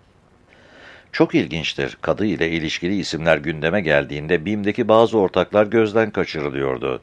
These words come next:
Bunlar iki bin yılında ortak olan Bank of America International Investment Corporation,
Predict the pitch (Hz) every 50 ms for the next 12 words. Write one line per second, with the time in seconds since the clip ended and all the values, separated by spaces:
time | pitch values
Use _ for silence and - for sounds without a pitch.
0 | _ _ _ _ _ _ _ _ - 104 107 117 139 147 131 87 - - 135 143
1 | 160 139 117 127 127 135 123 107 85 65 76 90 90 - 117 113 - 80 76 76
2 | 73 67 65 - 95 107 110 - 113 104 - - - 95 98 110 110 120 - -
3 | 76 52 - 95 95 - 101 92 95 107 120 117 - 87 85 85 82 64 65 90
4 | 90 82 87 104 113 - - 87 87 78 - 76 73 69 - - 78 73 67 65
5 | 62 - - 95 110